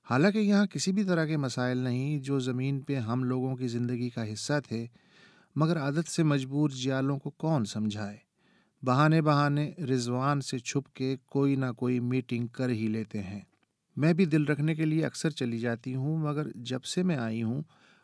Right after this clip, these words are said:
پاپا دو ایک بار کے بعد کبھی نہیں گئے۔ پاپا کو ماں نے شاید گھر میں زیادہ رہنے کی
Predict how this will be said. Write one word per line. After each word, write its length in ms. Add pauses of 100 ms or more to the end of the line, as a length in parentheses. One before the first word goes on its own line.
(120)
پاپا 420 (100)
دو 500
ایک 240 (120)
بار 240
کے 280
بعد 300 (120)
کبھی 260
نہیں 380
گئے۔ 100 (840)
پاپا 280
کو 140
ماں 220
نے 120
شاید 360
گھر 120
میں 140
زیادہ 240
رہنے 340
کی 140